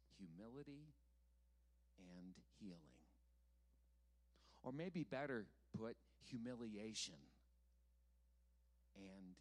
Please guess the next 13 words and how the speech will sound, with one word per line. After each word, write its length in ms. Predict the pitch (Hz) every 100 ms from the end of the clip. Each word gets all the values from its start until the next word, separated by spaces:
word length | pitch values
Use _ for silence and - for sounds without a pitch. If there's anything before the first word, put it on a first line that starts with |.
| - - - - -
healing. 160 | 85 85 71 - - - - - - - - - - - - - - - - - - - - - - - - -
Jesus 640 | 226 269 269 370 359 -
was 360 | 156 151 127 156
always 1160 | 135 151 190 214 202 208 170 - - - - - -
surprising 1000 | - - 147 - - 135 131 101 82 67 - - - - - - - - - - - - -
people. 360 | - 104 - 76 - - - - - - - - - - -
He 220 | 151 190
did 220 | - 160 127
not 280 | 127 175 - - -
fit 220 | 147 - - -
with 500 | 117 120 123 127 123 - - - - - - -
convention, 540 | 123 107 113 104 - 76 69 - - - - - - -
tradition, 560 | - 98 107 101 -